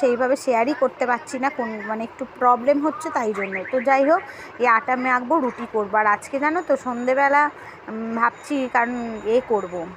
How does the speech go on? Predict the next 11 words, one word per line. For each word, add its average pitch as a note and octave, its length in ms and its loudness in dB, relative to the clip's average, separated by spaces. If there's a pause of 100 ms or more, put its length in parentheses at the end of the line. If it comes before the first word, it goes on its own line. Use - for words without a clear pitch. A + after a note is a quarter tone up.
(160)
রুটিতে B3 400 -4 (100)
একটু F4 140 -2 (160)
মাংস G#3+ 260 2 (160)
করবো F3+ 280 -2 (160)
আমার G#3+ 220 -6
ছেলের B3+ 260 4 (100)
জন্য। F#3 200 -2 (500)
আমার A#3 160 0 (100)
ছেলে B3 300 2
না F#4+ 140 2
দুপুরবেলা B3 420 2